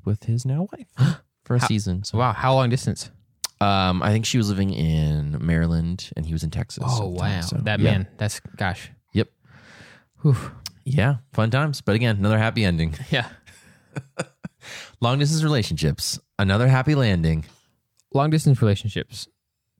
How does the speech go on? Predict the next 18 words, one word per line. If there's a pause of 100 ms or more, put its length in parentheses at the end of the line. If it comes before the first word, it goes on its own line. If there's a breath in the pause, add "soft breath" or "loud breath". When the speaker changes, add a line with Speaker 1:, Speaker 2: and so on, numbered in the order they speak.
Speaker 2:
they
only
get (420)
harder
with
time.
<laughs> (1700 loud breath)
Speaker 1:
It's
true. (460 loud breath)
Speaker 2:
Yeah. (1300 loud breath)
Speaker 1:
Long
distance
relationships, (500 soft breath)
eventually
somebody's
gotta
move.
Speaker 2:
Yeah.